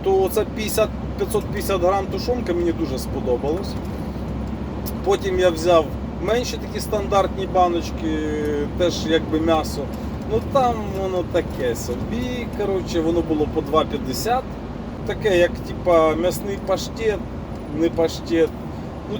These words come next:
типа, по типу оцієї туристичної, туристичної консерви, ну, така вона, ну, коротше, ну, не сподобалась мені. Ну, оця п'ятсот п'ятдесят грам, обалденно, я ж кажу, три злотих, це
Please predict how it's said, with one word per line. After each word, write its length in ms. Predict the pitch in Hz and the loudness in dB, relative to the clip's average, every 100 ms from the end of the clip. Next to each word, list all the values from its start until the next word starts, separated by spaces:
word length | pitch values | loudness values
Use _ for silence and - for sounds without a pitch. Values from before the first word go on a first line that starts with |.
| - | -4
типа, 540 | 226 - 185 175 170 | -6 2 4 6 6
по 180 | 165 196 | 4 -2
типу 580 | - 247 208 403 392 370 | -2 -6 -4 -4 -2 -2
оцієї 1040 | 349 403 392 381 381 381 370 370 359 - - | -2 -2 -2 -2 0 2 2 0 -2 -2 2
туристичної, 920 | 180 175 - - - - 185 170 165 - - - - - - | 2 4 2 -2 -2 -2 0 0 0 -4 -6 -8 -8 -8 0
туристичної 800 | 180 180 - - - 180 175 170 | 2 2 -2 -6 -4 -2 -2 0
консерви, 680 | 185 180 220 214 175 147 151 | -2 -2 0 0 2 0 -2
ну, 60 | 156 165 | -2 -4
така 240 | - 156 | -2 0
вона, 320 | 120 117 107 - | 0 -2 -4 -6
ну, 880 | - - - - - - - - | -6 -6 -6 -6 -8 -8 -8 -2
коротше, 320 | 160 156 - 180 | 0 0 -2 -2
ну, 60 | 277 | 0
не 80 | 240 | -2
сподобалась 760 | - 180 - 226 - - - | -2 -4 -4 -6 -4 -6 -4
мені. 220 | - - - - - | -6 -6 -6 -6 -4
Ну, 100 | 190 | 0
оця 360 | 226 240 247 240 | 2 4 4 4
п'ятсот 340 | 208 208 220 | 4 0 0
п'ятдесят 380 | - 220 202 208 | 0 -4 -2 0
грам, 300 | 190 214 208 - - - - - - - - - | 2 2 2 -2 -6 -6 -6 -6 -6 -6 -6 0
обалденно, 680 | 160 175 180 170 139 123 123 | 4 6 6 4 0 -4 -2
я 80 | 180 | -2
ж 80 | - | -4
кажу, 200 | - - - | -6 -6 -2
три 180 | 202 | 0
злотих, 500 | 202 220 254 247 196 165 - - - - | 0 0 2 2 0 -4 -6 -8 -8 -8
це 420 | - 170 175 165 | -4 0 2 2